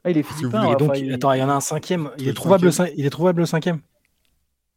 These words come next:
Speaker 2: Il est trouvable, mais c'est, c'est beau. C'est beau de le
Speaker 1: Mais
Speaker 2: trouver,
Speaker 1: t'es fort,
Speaker 2: mais
Speaker 1: en même temps,
Speaker 2: c'est pas la
Speaker 1: franchement.
Speaker 2: même époque.
Speaker 3: Pas la même époque, donc c'est plus
Speaker 2: Que,
Speaker 3: vieux.
Speaker 2: enfin, que, ouais.
Speaker 3: Non américain.
Speaker 2: Enfin, euh, ouais.
Speaker 3: Euh, t-, euh, européen ?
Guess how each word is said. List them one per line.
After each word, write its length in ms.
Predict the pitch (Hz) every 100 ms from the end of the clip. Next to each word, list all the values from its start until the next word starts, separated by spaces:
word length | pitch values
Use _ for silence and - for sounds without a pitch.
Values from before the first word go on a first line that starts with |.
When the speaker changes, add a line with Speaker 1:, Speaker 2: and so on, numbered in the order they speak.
| -
Speaker 2:
Il 120 | 120
est 40 |
trouvable, 380 | 123 - 131 170
mais 80 | 135
c'est, 280 | - 117 107
c'est 140 | -
beau. 240 | 120 104 -
C'est 140 | - 107
beau 140 | 135
de 60 | 135
le 60 |
Speaker 1:
Mais 100 | 139
Speaker 2:
trouver, 120 | 135 147
Speaker 1:
t'es 60 |
fort, 180 | 185 131
Speaker 2:
mais 60 | 127
Speaker 1:
en 60 |
même 60 | 127
temps, 240 | 151 147 127
Speaker 2:
c'est 120 | 127
pas 80 | 131
la 40 | 131
Speaker 1:
franchement. 20 |
Speaker 2:
même 160 | 139
époque. 360 | 123 117 104 - _ _ _ - 139 - _ _ _ _
Speaker 3:
Pas 100 | -
la 60 | 123
même 100 | 127
époque, 200 | 120 120
donc 140 | 110
c'est 80 | -
plus 160 | 113 117
Speaker 2:
Que, 40 |
Speaker 3:
vieux. 140 | 120 143
Speaker 2:
enfin, 140 | 113
que, 140 | 92 101
ouais. 260 | - 120
Speaker 3:
Non 160 | 147 160
américain. 520 | 147 143 135 127 110
Speaker 2:
Enfin, 420 | 92 139 120 104 95
euh, 100 | 90
ouais. 120 | 90 _ _ _ _ _ _ _ _ _ - _ _ _ _ _ _ _ _
Speaker 3:
Euh, 460 | 123 123 120 120 120
t-, 140 | -
euh, 1000 | 120 113 117 117 117 117 117 117 123 123 127
européen ? 520 | 127 143 170 196